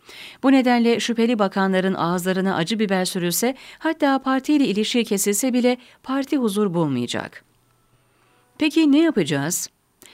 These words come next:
Hem kişisel beyinlerin hem evrensel aklı temsil eden ortak beynin sağ ve sol lobları arasındaki kopukluğu gidermemiz lazım. Bunu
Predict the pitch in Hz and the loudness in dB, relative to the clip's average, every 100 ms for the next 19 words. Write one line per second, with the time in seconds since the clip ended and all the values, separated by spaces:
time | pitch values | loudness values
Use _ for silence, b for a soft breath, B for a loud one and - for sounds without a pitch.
0 | B 285 320 359 262 240 247 269 254 196 | B 2 2 2 -2 0 0 0 0 2
1 | 180 151 139 127 160 220 b b 214 214 | 2 2 0 0 0 -2 b b 0 0
2 | 175 185 185 - 196 202 165 170 196 185 | 0 0 -2 0 0 0 -2 -2 -4 -2
3 | 160 156 160 151 147 160 240 B B 220 | -2 -2 -2 -2 0 0 -2 B B 0
4 | 226 254 262 170 156 147 131 B B - | 0 -4 -4 -2 0 0 -2 B B -6
5 | - 294 302 277 277 254 254 240 175 165 | -2 0 2 0 0 -2 0 0 -2 -2
6 | 156 151 160 160 151 143 160 143 143 147 | -2 0 -2 0 -2 -2 -2 -2 -2 -4
7 | - 160 160 - 160 196 185 156 147 143 | -6 -4 -4 -2 0 0 -2 -4 -4 -2
8 | 139 131 135 131 127 127 90 - B B | -2 -4 -4 -4 -4 -6 -8 -12 B B
9 | B B - 269 277 | B B 2 6 6